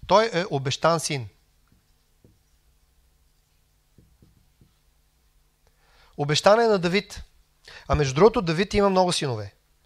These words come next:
Но на него му е обещан един конкретен син, който ще бъде просто престолонаследник, няма да разпилее постигнатото от Давид, а напротив, ще го утвърди. Така,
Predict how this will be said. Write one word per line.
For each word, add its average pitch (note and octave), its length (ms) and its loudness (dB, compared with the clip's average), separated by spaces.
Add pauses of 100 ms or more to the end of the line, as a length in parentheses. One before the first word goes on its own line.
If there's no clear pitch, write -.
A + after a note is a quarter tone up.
(340)
Но C3 80 -6
на B2+ 120 -6
него G3 260 0
му G#3+ 160 4
е D3+ 220 2
обещан D3 460 -2
един E3 300 -4
конкретен D#3 680 -6
син, D#3+ 320 -6 (320)
който G3 280 2
ще F3+ 180 -6
бъде F3 240 -2
просто G3+ 500 -2 (100)
престолонаследник, D3 1160 -4 (220)
няма C3+ 300 -4
да G#3 120 4
разпилее G3+ 500 2
постигнатото E3 680 -6
от C3+ 100 -6
Давид, C#3+ 320 -4
а D#3 80 -6
напротив, D3 520 -4
ще - 220 -8
го C#3+ 160 -6
утвърди. B2+ 540 -10 (1600)
Така, D3 300 2